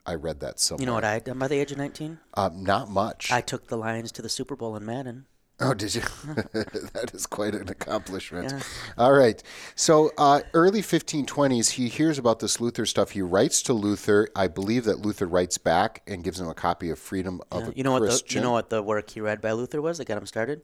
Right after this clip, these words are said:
Speaker 1: Freedom of a Christian.
Speaker 2: No. So this is fifteen twenty.
Speaker 1: Before that.
Speaker 2: He reads Babylonian Captivity of the
Speaker 1: Ah,
Speaker 2: Church.
Speaker 1: and then Luther sends him
Speaker 2: Yeah, so
Speaker 1: Freedom.
Speaker 2: he's right in the mix of the big three treatises of fifteen twenty, which we did a session on.
Speaker 1: And he is, um,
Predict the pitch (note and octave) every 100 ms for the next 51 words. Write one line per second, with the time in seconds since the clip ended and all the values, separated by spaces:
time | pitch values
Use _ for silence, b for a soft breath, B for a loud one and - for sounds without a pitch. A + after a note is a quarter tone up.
0 | - - A#2 F#2+ E2+ - - - _ _
1 | _ - B2 G#2 - _ _ _ _ _
2 | _ - C3 B2+ B2 - D3+ - G#2+ D#3+
3 | C#3 B2 F#2 A2+ C3 A#2+ E3+ F#3 B2+ -
4 | C3 B2 B2 A#2 G#2+ A#2 - A2+ A2 G2+
5 | F#2 D3 D3+ A2+ - G2 F2+ F#2 E2+ B
6 | B G#2 G2+ E2+ - G#2 A2 - D#2+ D2
7 | C3 B2 A#2 - E3 F3+ D#3 D3+ E3 D#3
8 | B2 D3+ G#3+ C#3+ - - B2 A#2 A2 A#2+
9 | - B2+ B2+ A2 - _ _ - - B2+
10 | B2+ A#2 C#3+ D#3+ D#3+ B2 A#2 - A#2+ -
11 | A2+ - A#2 A2+ - A2 G#2 - A#2+ -
12 | - G#2 - C3 A#2+ G2+ C#3 C3 A#2 A2+
13 | G#2+ G2+ G2 - - - G2 F#2 F2 F2
14 | F2